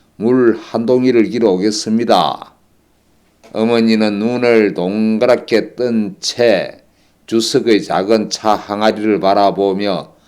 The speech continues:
아무 말도 못하시더니 한참 후에 새로 탄생한 생명이라도 만지듯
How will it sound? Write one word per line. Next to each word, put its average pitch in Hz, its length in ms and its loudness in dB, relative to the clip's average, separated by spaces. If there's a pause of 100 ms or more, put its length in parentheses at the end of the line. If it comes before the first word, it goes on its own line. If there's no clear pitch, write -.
(400)
아무 95 760 -2
말도 110 460 4
못하시더니 98 1200 -2 (600)
한참 151 960 -6
후에 101 480 2 (400)
새로 117 640 2
탄생한 95 960 -4
생명이라도 98 1200 0
만지듯 92 1080 -4